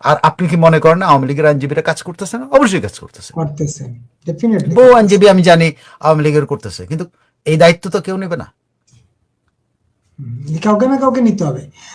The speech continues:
Speaker 2: আহ, আরেকটা জিনিস আপনি লক্ষ্য করবেন,
Speaker 1: কে নিবে?
Speaker 2: আহ, যে
Speaker 1: আওয়ামী
Speaker 2: কেউ
Speaker 1: লীগের,
Speaker 2: নি-
Speaker 1: আওয়ামী লীগের একটা জিনিস হলো তারা সব কিছু চায়া বসে থাকে হলো শেখ হাসিনা, ওই আকাশ যে চাতক পাখির মতো আকাশের দিকে চায়া থাকে, সব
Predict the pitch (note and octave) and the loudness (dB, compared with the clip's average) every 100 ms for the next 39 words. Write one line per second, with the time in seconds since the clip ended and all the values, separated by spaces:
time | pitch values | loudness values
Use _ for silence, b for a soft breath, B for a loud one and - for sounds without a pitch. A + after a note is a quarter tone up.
0 | B G#3+ A3 A3 B3 B3+ B3+ B3 A#3+ G#3+ | B -8 -8 -2 -2 0 -2 0 -2 -2
1 | A3 A3 A#3+ G3+ E3+ E3+ A#2 F2+ - - | -2 -2 -2 -2 0 -2 -4 -8 -12 -10
2 | E3+ F3+ B2 G#2+ C3+ C3+ C#3 F3+ - B | -4 -2 0 0 2 4 4 4 0 B
3 | B B - B2 C3+ D3 D#3+ E3+ E3+ - | B B 0 4 4 2 0 -2 -4 -8
4 | - A2 G#2 D#3+ C#3 D#3+ D3+ B2+ C#3 E3 | -16 -12 -4 -2 -2 -4 -4 -4 -4 -4
5 | b b - A2+ C#3 C#3+ C#3+ D#3 D#3 D#3 | b b -4 2 2 4 4 4 4 -2
6 | E3 D#3 D#3 D3 C#3 C#3+ C#3+ C3+ C#3+ C#3 | -14 -6 -4 -4 -4 -10 -10 -10 -10 -10
7 | D3 C#3 B2+ B2 A#2 A#2 C#3 D#3+ C#3+ B2 | -10 -8 -8 -10 -10 -8 -10 -8 -8 -6
8 | D3 C3 A#2 C3 C3 D3 - C3 E3 C#3 | -10 -8 -8 -8 -6 -8 -8 -8 -10 -10
9 | A2 F2 F#2+ A#2 C3 B2 A#2+ - G2 F2+ | -10 -12 -10 -12 -10 -10 -10 -6 -6 -6
10 | D#2 F2 - D#3+ | -14 -10 4 4